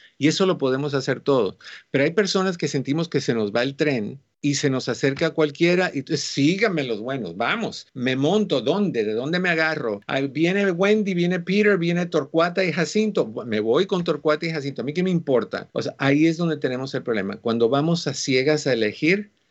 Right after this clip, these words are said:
y entender algo importante, no hay tal cosa como elegir a ciegas. Venimos con lo que aprendimos de la infancia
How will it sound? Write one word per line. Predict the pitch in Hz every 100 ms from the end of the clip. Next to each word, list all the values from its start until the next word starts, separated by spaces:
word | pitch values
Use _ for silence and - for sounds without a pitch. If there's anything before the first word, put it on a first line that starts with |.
| _
y | 139 143
entender | 139 139 139 170
algo | 165 170
importante, | 170 156 127 123 113 98 90 -
no | 120 123
hay | 143
tal | 139 143 135
cosa | 117 117 127
como | - 110
elegir | 98 98 110 107
a |
ciegas. | 101 - 117 98 104 - - _ _ _ _
Venimos | 123 113 113 120 143 175 202 - -
con | 117 110
lo | 101
que | 101
aprendimos | 95 92 95 87 98 107 127 139 -
de | - 117
la | 117
infancia | 120 131 165 170 165 - 107